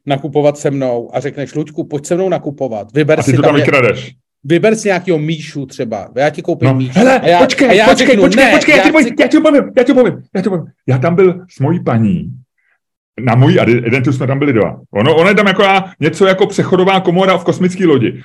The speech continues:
Speaker 2: Ono tě dopustí, eh, ty vejdeš dovnitř, zavře se to, a jakmile se to zavře, což je takový cvaknutí, tak jsi jako trochu v pasti, znova naskenuješ ten Q R kód z té aplikace a ono tě to pustí dovnitř.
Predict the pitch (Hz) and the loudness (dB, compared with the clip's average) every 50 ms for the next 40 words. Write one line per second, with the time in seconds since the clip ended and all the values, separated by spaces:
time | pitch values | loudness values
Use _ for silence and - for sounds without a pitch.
0 | _ - - 120 156 180 180 196 180 180 185 180 - - - - - 110 95 90 | _ -4 -2 0 2 2 2 2 0 0 -2 -2 -6 -6 -8 -8 -6 -6 -6 -6
1 | - - _ _ _ - - - 104 - - 160 160 175 170 151 131 98 90 107 | -10 -14 _ _ _ -10 -8 -6 -6 -2 0 2 2 4 4 2 2 0 0 0
2 | 110 110 139 147 156 160 170 185 208 202 - - - 104 113 104 - 131 127 127 | 0 0 0 -2 -2 -2 -2 -4 -6 -8 -10 -8 -4 -4 -2 0 0 0 0 0
3 | 147 135 - 143 135 135 135 - - - - _ _ _ _ _ _ _ _ _ | 0 0 0 0 0 0 -2 -4 -8 -12 -16 _ _ _ _ _ _ _ _ _
4 | _ - 117 131 131 160 170 - 208 175 127 123 127 123 165 160 135 - 151 139 | _ -2 -2 0 0 0 0 2 2 2 2 2 2 2 0 -2 -2 -2 -2 -2
5 | 131 123 - - 110 101 - 139 139 127 127 180 156 123 123 139 - 156 123 - | -2 -4 -4 -4 -4 -2 -2 -2 -2 -2 -2 0 0 0 0 -2 -4 -4 -4 -4
6 | - 135 127 131 123 - 135 127 - - - - 123 127 143 127 - - - _ | -6 -6 -6 -6 -6 -6 -6 -8 -8 -8 -6 -4 -2 -2 -2 -4 -8 -12 -20 _
7 | _ _ - 110 107 123 143 151 175 170 160 147 127 - - 160 160 160 160 156 | _ _ -8 -2 0 2 2 2 2 0 0 -2 -4 -2 -2 -2 0 2 0 0
8 | 127 170 147 127 127 139 143 - 113 - - - 120 131 127 - - 131 120 - | 0 -2 -4 -2 -2 -2 0 0 -2 -2 0 0 0 0 0 -2 -6 -4 -4 -4
9 | - - 117 123 139 143 127 - 156 - - 113 127 135 127 143 135 135 123 120 | -2 -4 -4 -2 -2 -4 -4 -4 -6 -4 -2 0 0 0 0 0 0 0 0 -2
10 | 117 - - 120 110 101 85 80 80 76 - | -6 -4 -4 -2 -2 -2 -2 -4 -8 -12 -14